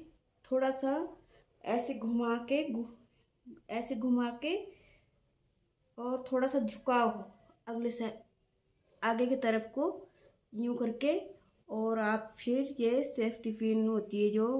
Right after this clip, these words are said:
black वाली, बाल, बालों में लगाने वाली, इसको, इसे आप यहाँ पे pin को लगा सकते हैं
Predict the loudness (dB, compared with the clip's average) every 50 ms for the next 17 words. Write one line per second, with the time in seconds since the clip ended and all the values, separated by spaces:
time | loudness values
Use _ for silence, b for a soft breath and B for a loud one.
0 | -2 -2 -4 -2 2 2 2 2 0 0 -2 -2 0 0 0 0 0 0 -2 -4
1 | B B B B B B B B _ _ _ -4 -2 0 2 2 2 0 2 2
2 | 2 4 4 4 4 4 4 4 4 4 4 4 6 4 4 4 2 0 0 -2
3 | -4 -8 -14 _ _ _ _ _ _ _ _ _ _ _ _ _ -20 -20 _ _
4 | _ _ _ _ _ _ _ _ _ _ _ _ _ _ _ _ _ _ _ _
5 | _ _ _ _ _ _ _ _ _ -12 -12 -12 -8 -4 -2 0 2 2 2 0
6 | 0 -4 -10 -16 -20 _ _ _ _ _ _ _ _ _ _ _ _ _ _ _
7 | _ _ _ _ _ _ _ _ _ _ _ -20 _ -8 -8 -6 0 2 4 6
8 | 6 4 2 0 -2 -4 -2 -2 -2 0 2 2 2 2 0 -4 -12 -18 -20 _
9 | _ _ _ _ _ _ _ _ _ _ _ _ _ _ _ _ _ _ _ _
10 | _ _ _ _ _ _ _ _ _ _ -16 -16 -16 -20 _ _ _ _ _ _
11 | _ _ _ _ _ _ _ _ _ _ _ _ _ _ _ _ _ b b b
12 | b b b b b b -2 0 2 2 4 4 4 4 4 4 4 2 2 0
13 | -2 -4 -4 -2 -2 0 0 0 0 0 0 0